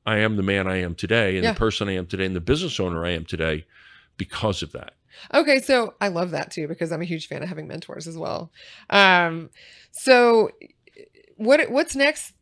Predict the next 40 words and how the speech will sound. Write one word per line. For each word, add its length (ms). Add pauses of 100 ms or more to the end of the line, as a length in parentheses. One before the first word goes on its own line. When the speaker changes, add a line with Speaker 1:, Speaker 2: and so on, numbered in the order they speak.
(160)
Speaker 2:
for 200
you? 320 (220)
Are 80
you 140
writing 300
a 40
third 200
book? 160
I, 200 (100)
wait, 240
was 80
that 100
what 60
you 60
were 40
saying 220
Speaker 1:
I 20
mentioned 400
Speaker 2:
earlier? 100
Speaker 1:
the 60
third 200
book. 180
Speaker 2:
<laughs> 60
Speaker 1:
There's 180
been 140
one. 160
It's 160
kind 240
of 80
been 300 (120)
percolating 600
back 280
there. 320 (200)
Speaker 2:
You 180
need 80
a 20
Speaker 1:
Well, 160
with, 100
Speaker 2:
ghostwriter, 300
right? 320